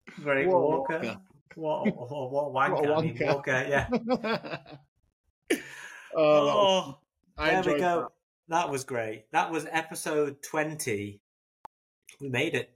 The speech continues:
Speaker 1: to twenty, Tom.
Speaker 2: That was good. First
Speaker 1: Yeah.
Speaker 2: guest. We'll get more
Speaker 1: Fir-
Speaker 2: guests on 'cause that was really funny. I enjoyed that.
Speaker 1: That was really funny. Really, really funny. So,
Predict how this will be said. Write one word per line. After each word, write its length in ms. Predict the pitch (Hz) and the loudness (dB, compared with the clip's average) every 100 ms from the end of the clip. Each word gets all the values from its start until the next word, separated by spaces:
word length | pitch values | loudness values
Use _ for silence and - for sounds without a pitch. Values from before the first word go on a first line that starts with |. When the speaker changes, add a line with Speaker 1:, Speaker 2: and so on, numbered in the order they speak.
| - | -18
Speaker 1:
to 80 | 127 | -12
twenty, 320 | 127 127 135 | -6 -4 -2
Tom. 280 | 113 104 135 _ _ _ _ _ _ - - - | -4 -6 -8 _ _ _ _ _ _ -20 -20 -10
Speaker 2:
That 120 | 156 | -6
was 120 | 143 - | -6 -2
good. 300 | 143 123 - _ | -2 -2 -8 _
First 360 | - 185 165 151 | -4 4 4 4
Speaker 1:
Yeah. 100 | 156 | 0
Speaker 2:
guest. 220 | 139 - _ _ | 0 -4 _ _
We'll 140 | 143 151 | -4 0
get 160 | 185 151 | 2 4
more 120 | 156 | 4
Speaker 1:
Fir- 60 | |
Speaker 2:
guests 300 | 151 139 - | 4 0 -4
on 200 | 147 135 | -6 -6
'cause 200 | 127 135 | -6 -4
that 140 | 147 139 | -2 -2
was 140 | 123 | -2
really 200 | 139 127 | 0 0
funny. 260 | - 131 127 | -2 -2 0
I 120 | 123 | 0
enjoyed 300 | 120 120 113 | 0 0 0
that. 220 | 110 - - _ _ | -4 -8 -12 _ _
Speaker 1:
That 220 | 135 135 123 | -2 -2 -6
was 120 | 117 | -14
really 300 | 127 120 113 | -8 -6 -6
funny. 300 | 107 110 104 95 _ _ | -6 -8 -10 -12 _ _
Really, 240 | 117 117 113 | -4 0 0
really 200 | 107 104 | -2 -4
funny. 320 | 110 107 101 | -4 -6 -6
So, 440 | 101 113 113 107 | -8 -6 -6 -6